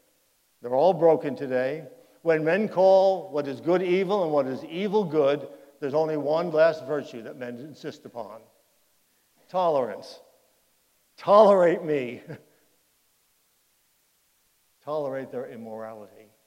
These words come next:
That's the only virtue that's left today, is tolerance for immorality. When we come to our text, Joshua had long since died.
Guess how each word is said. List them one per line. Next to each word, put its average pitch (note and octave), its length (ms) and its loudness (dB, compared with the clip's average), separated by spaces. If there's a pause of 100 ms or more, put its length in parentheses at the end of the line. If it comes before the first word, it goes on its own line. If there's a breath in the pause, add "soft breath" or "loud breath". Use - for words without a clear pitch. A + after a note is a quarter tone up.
(260)
That's C#3 200 -14
the D3 80 -2
only D#3 220 2
virtue C#3+ 360 -4
that's C3 220 -6
left B2+ 240 -8
today, A2+ 300 -14
is A2+ 120 -20
tolerance C3 480 -2
for - 160 -14
immorality. A#2 800 -8 (400 soft breath)
When G#3 160 8
we F3+ 100 2
come B3 240 4
to A3 120 8
our G3 120 10
text, G#3+ 340 0
Joshua F3 440 2
had D#3 140 0
long D#3+ 460 2
since D#3+ 280 -8
died. B2+ 460 -6